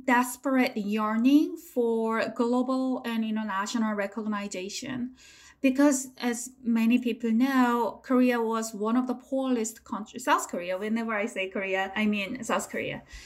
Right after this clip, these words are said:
South Korea was one of the poorest countries in the world, um, up until nineteen fifties or nineteen sixties.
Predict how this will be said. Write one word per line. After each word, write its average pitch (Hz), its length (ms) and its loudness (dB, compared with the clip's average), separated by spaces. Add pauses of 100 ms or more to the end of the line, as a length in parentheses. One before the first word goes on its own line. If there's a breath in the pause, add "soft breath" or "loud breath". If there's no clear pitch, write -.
(140 loud breath)
South 285 360 0
Korea 277 320 2
was 226 500 -2
one 226 280 4
of 285 140 4
the 269 60 2
poorest 254 600 2
countries 220 540 -4
in 208 140 -2
the 214 80 -2
world, 214 580 -2
um, 208 400 0
up 214 180 -4
until 226 300 0
nineteen 208 380 0
fifties 226 600 -4
or 202 280 -2
nineteen 214 300 -6
sixties. - 680 -6